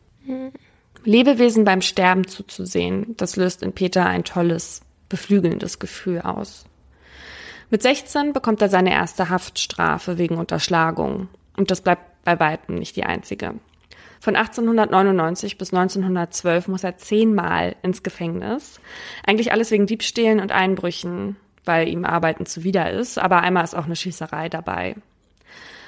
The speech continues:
Speaker 2: Wenn er nicht klaut, dann geht er seiner anderen großen Leidenschaft nach,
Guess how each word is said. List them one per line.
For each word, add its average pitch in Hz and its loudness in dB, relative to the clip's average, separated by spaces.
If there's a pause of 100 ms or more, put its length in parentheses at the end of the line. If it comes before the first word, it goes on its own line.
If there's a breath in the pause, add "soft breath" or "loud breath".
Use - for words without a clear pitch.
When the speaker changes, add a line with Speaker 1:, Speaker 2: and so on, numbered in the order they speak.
(160 loud breath)
Speaker 2:
Wenn 208 4
er 208 8
nicht 214 2
klaut, 214 2
dann 233 2
geht 214 0
er 202 4
seiner 190 4
anderen 180 0
großen 156 -2
Leidenschaft 160 -4
nach, 165 -4